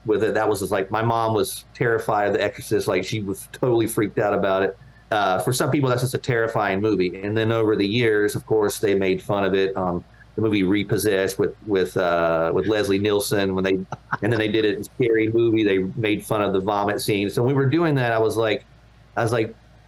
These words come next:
"I wanna do this, but we can't make it be like the campy. We gotta try to make it as serious. If, even if you laugh at it a little bit,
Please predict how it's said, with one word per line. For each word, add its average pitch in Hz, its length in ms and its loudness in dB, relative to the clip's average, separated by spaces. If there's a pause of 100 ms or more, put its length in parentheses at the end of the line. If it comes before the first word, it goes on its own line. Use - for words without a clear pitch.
(240)
"I 113 120 0
wanna 151 280 2
do 143 180 4
this, 127 200 2
but 117 100 0
we 120 120 2
can't 131 300 -2
make 123 220 0
it 107 140 0
be 104 160 2
like 95 340 0
the 104 80 -2
campy. 95 500 -4 (140)
We 104 80 0
gotta 104 220 0
try 110 180 -2
to 104 80 0
make 107 200 0
it 101 80 2
as 92 140 0
serious. 135 540 0 (160)
If, 135 140 0 (160)
even 160 180 2
if 135 100 -2
you 151 120 2
laugh 131 260 0
at 135 120 0
it 120 60 0
a 123 40 2
little 127 220 2
bit, 123 260 0